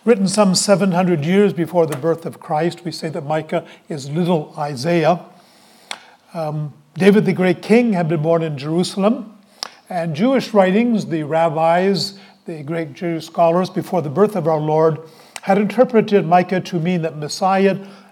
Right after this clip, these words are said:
would be born in Bethlehem. And Matthew chapter two, taken together, taken as a whole,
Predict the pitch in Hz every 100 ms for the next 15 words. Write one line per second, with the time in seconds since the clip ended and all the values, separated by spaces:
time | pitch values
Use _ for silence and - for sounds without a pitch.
0 | _ _ 170 156 160 151 151 151 156 170
1 | 151 147 220 220 185 107 156 139 123 113
2 | - _ _ _ _ _ - - - -
3 | 175 254 277 269 - 247 240 226 - 202
4 | 196 208 247 269 240 180 196 151 165 185
5 | - - - 185 185 220 220 208 180 165
6 | 170 170